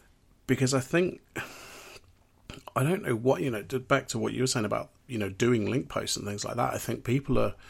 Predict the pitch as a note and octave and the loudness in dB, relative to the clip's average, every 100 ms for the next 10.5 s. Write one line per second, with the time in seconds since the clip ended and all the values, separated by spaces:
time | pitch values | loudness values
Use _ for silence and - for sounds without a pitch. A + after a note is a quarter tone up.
0 | - - - - G#2+ A2+ A#2+ A2+ G#2+ - | -20 -20 -14 -4 2 4 4 4 0 2
1 | A#2 - - A2+ - F#2+ G2 G2+ G#2+ - | 0 2 0 0 -2 -2 0 0 -2 -2
2 | C3+ C#3+ C3+ A2+ - - - - - - | 2 4 4 4 0 -6 -20 -20 -20 -20
3 | - A2 - - B2+ A#2+ A2+ - - A2 | -4 0 4 6 6 4 2 0 0 -2
4 | - A#2 G2 F#2+ G2 - - G#2 - G2+ | 0 0 2 0 -2 -4 -2 0 0 -2
5 | G2 - - - - G2 - - G2+ F#2+ | -2 -6 -20 -10 -4 0 0 0 -4 -4
6 | F#2+ - C#3+ D3+ - F#2+ - _ - - | -6 0 2 2 -4 -10 -12 _ -20 -2
7 | B2 G#2+ - - - G#2+ G#2+ A2+ A2 - | 0 2 0 0 0 0 2 2 2 0
8 | G2+ G2 - G2+ G2 - G2+ G2+ G2+ - | -2 -2 0 0 0 -2 -4 -4 -6 -4
9 | G#2 F2+ G#2+ G2+ - - G2 G#2+ G#2 G2+ | -4 -2 -4 -4 -8 -10 -6 -6 -4 -4
10 | F#2 - C#3+ A#2+ - | 0 2 2 0 -2